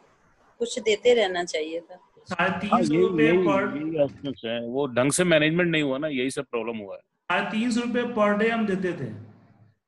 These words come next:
Speaker 2: लेबर
Speaker 3: अच्छा।
Speaker 2: को अपने खेतों में काम करने के लिए, और
Speaker 3: हम्म।
Speaker 2: उनकी, आ, दस की जरूरत है तो पांच आते थे, तीन आते थे, चार आते थे। अब दो सौ रुपये हम दे रहे हैं आज के रेट में,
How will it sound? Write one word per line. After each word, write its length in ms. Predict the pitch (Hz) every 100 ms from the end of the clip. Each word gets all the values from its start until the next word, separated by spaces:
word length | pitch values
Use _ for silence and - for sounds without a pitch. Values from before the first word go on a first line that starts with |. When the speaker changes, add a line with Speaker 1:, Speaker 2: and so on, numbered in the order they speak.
| _ _ -
Speaker 2:
लेबर 180 | 165 175
Speaker 3:
अच्छा। 160 | -
Speaker 2:
को 160 | - 226
अपने 200 | 190 214
खेतों 300 | 202 190 202
में 140 | 170
काम 240 | 170 160 151
करने 240 | 139 120
के 120 | 113 107
लिए, 240 | 101 107 - _ _ _ -
और 140 | 151 190
Speaker 3:
हम्म। 180 | 185 190
Speaker 2:
उनकी, 640 | - - _ 277 - -
आ, 320 | 170 165 175
दस 300 | - 196 202
की 80 | 254
जरूरत 400 | 226 214 214 214
है 160 | 220 226
तो 120 | 262
पांच 360 | - - - 294
आते 260 | 185 190
थे, 160 | 190 202
तीन 240 | 202 202
आते 280 | 190 180 180
थे, 160 | 175 190
चार 220 | 175 151
आते 300 | 135 - 113
थे। 160 | 107 - - _ _ _ 170
अब 180 | 175 143
दो 200 | 196 214
सौ 120 | 220
रुपये 240 | 214 220
हम 160 | 208 202
दे 120 | 170
रहे 140 | 160
हैं 60 | 156
आज 200 | 135 127
के 100 | 131
रेट 160 | 120 123
में, 200 | -